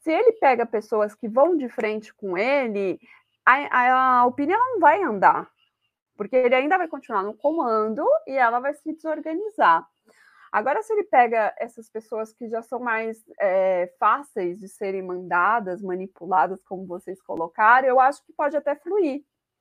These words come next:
Não, né, eu não sei se a Alpine vai ter bons resultados.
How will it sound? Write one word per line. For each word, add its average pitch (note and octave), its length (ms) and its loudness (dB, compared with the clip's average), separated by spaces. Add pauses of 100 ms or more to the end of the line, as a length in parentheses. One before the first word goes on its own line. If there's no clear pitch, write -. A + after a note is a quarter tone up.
(440)
Não, F#4+ 240 2
né, G3 240 0
eu A#3 100 0
não A#3+ 360 -4
sei G3+ 380 -2
se - 120 -6
a F#4 60 4
Alpine A#3+ 340 0
vai B3+ 160 -4
ter - 80 -16
bons B3 300 -2
resultados. C4+ 920 4